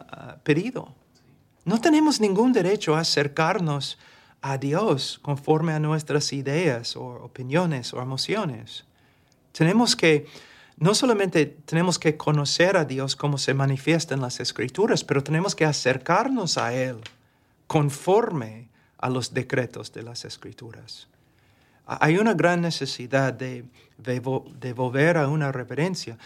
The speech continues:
pero esta reverencia es el producto de la prédica expositiva.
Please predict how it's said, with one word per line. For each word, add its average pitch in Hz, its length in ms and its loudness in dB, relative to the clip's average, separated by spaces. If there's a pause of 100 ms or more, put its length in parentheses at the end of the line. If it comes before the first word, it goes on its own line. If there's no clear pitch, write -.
(160)
pero 175 140 4
esta 247 220 0
reverencia 160 880 0 (120)
es - 200 -2
el 147 100 4
producto 143 800 -2 (1400)
de 139 200 2
la 139 160 0
prédica 175 500 2
expositiva. 135 840 -4